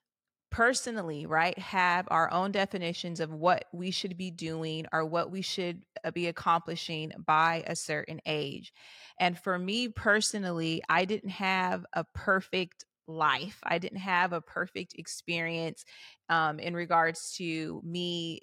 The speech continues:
being this boss lady at, like, twenty-five and living in a penthouse and, you know, just traveling the world. Me,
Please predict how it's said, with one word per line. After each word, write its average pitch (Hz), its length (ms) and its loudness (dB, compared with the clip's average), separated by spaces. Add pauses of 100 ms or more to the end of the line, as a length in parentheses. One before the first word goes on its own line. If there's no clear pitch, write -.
being 175 280 -4
this 160 220 -4
boss 311 440 2
lady 269 640 2
at, - 160 2
like, 170 220 2 (100)
twenty-five 262 1120 4
and 143 180 -4 (300)
living 233 260 6
in 185 100 2
a 175 40 2
penthouse 233 920 4
and, 151 220 -6 (400)
you 202 160 -4
know, 190 280 6
just 196 420 0
traveling 226 540 4
the 185 100 -2
world. 185 640 4
Me, 196 540 -2